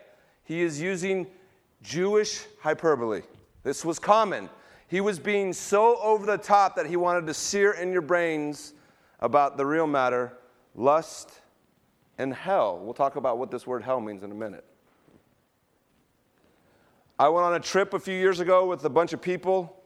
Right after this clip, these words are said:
to Bay Saint Louis, Mississippi after Hurricane Katrina.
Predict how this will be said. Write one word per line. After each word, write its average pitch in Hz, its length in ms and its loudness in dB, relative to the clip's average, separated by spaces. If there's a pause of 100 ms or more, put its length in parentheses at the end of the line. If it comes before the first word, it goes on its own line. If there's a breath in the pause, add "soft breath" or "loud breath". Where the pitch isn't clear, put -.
(840)
to 139 120 -2
Bay 160 260 0
Saint 175 320 -2
Louis, 170 320 -2
Mississippi 175 600 -4
after 143 280 -2
Hurricane 156 380 -2
Katrina. 208 480 2